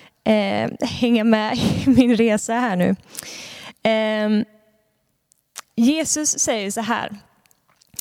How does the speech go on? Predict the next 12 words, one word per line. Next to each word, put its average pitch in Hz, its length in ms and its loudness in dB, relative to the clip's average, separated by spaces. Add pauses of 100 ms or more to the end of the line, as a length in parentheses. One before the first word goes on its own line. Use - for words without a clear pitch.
(1000)
Eh, 214 360 2
han 247 140 0
säger 294 200 -2
till 294 240 -4
sina 277 200 2
lärjungar 220 540 -2
att - 140 -4
de 220 180 0
ska 202 320 -4 (400)
vänta 233 600 2
i 240 120 -2
Jerusalem 208 720 2